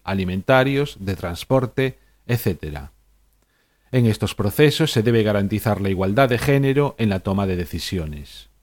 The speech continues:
Realizar un giro de ciento ochenta grados en las políticas comerciales internacionales, acabando con la firma de tratados de comercio e inversión que ahondan la problemática del aumento de gases de efecto invernadero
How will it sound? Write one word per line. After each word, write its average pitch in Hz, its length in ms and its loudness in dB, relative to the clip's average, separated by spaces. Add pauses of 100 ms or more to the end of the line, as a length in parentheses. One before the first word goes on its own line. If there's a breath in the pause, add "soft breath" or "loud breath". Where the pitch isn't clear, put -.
(1200)
Realizar 127 520 6
un 208 120 6
giro 127 320 4
de 117 100 4
ciento 139 300 0
ochenta 160 340 0
grados 147 400 2
en 123 80 0
las 113 140 0
políticas 120 540 2
comerciales 120 640 0
internacionales, 101 1040 -2 (360 soft breath)
acabando 131 600 4
con 135 140 2
la 117 100 0
firma 156 360 2
de 131 120 0
tratados 117 480 2
de 107 120 2
comercio 120 580 0
e 101 60 0
inversión 98 720 0 (300 soft breath)
que 127 120 6
ahondan 156 340 4
la 131 100 2
problemática 127 720 2
del 110 140 2
aumento 107 420 2
de 95 100 0
gases 113 360 -2
de 104 80 0
efecto 104 300 -4
invernadero 101 760 0